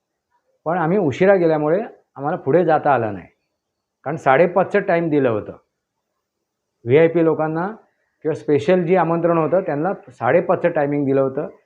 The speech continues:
आम्ही तिथे सात वाजता पोचलो, त्यामुळे आम्हाला पुढे जाता आलं नाही. म्हणजे त्या आमंत्रणाचा काय फायदा झाला नाही मला, आम्ही उशिरा निघाल्यामुळे. आणि मला महत्त्वाचं काय,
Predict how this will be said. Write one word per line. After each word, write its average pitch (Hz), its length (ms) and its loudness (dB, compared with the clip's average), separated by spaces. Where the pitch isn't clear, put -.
आम्ही 170 200 -6
तिथे 214 280 -2
सात 175 280 0
वाजता 151 280 2
पोचलो, 101 340 -12
त्यामुळे 147 220 -2
आम्हाला 165 360 0
पुढे 170 300 2
जाता 143 260 0
आलं 98 180 -4
नाही. 82 120 -18
म्हणजे 123 140 -2
त्या 165 140 2
आमंत्रणाचा 160 540 0
काय 156 200 0
फायदा 131 280 4
झाला 135 180 4
नाही 135 140 -2
मला, 113 280 -4
आम्ही 135 140 -8
उशिरा 143 320 -2
निघाल्यामुळे. 98 520 -4
आणि 143 100 -2
मला 156 320 4
महत्त्वाचं 175 600 0
काय, 180 240 2